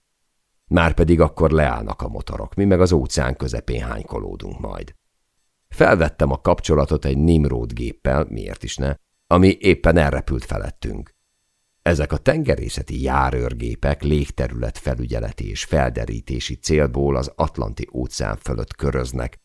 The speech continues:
s ritkán találkoznak olyan kis hajóval, mint a miénk.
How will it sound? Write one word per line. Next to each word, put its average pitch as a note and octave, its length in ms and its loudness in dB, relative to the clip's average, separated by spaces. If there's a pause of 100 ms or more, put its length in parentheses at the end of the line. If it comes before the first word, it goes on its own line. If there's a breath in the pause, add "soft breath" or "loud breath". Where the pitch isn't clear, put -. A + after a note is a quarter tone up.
(200)
s - 100 -4
ritkán G#2 520 2
találkoznak A#1+ 720 -4
olyan - 260 -2
kis - 260 -6
hajóval, C2+ 480 0
mint A#1+ 240 -4
a - 40 -4
miénk. A1 600 -8